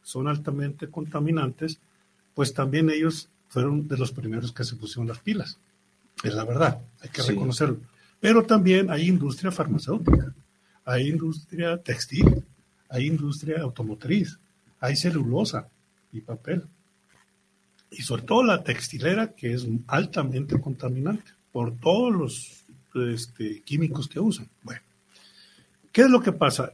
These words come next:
Speaker 1: con ese monitoreo? Y hago mucho énfasis en el monitoreo porque ahí está, para mí, ahí está la clave. ¿Por qué no se lleva a cabo el monitoreo como se debe hacer? Por,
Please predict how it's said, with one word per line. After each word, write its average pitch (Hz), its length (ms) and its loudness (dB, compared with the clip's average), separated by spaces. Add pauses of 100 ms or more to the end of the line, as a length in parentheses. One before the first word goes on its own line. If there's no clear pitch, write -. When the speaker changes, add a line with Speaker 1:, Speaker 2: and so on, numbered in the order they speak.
(140)
Speaker 1:
con 143 180 0
ese 147 140 2
monitoreo? 127 640 0 (200)
Y 135 400 -2
hago 180 180 4
mucho 180 260 6
énfasis 180 360 2
en 170 100 2
el - 40 0
monitoreo 170 480 2
porque 135 240 -8
ahí 120 60 -2
está, 131 200 -8
para 127 200 -2
mí, 208 280 0
ahí 127 100 -6
está - 180 -10
la 135 100 0
clave. - 280 -18 (1000)
¿Por 175 180 4
qué 233 140 10
no 233 160 8
se 190 160 4
lleva 190 240 4
a 185 80 0
cabo 180 160 4
el 185 80 4
monitoreo 160 760 0
como 117 240 -6
se 117 120 -6
debe 123 200 -2
hacer? 175 300 -4 (960)
Por, 220 360 4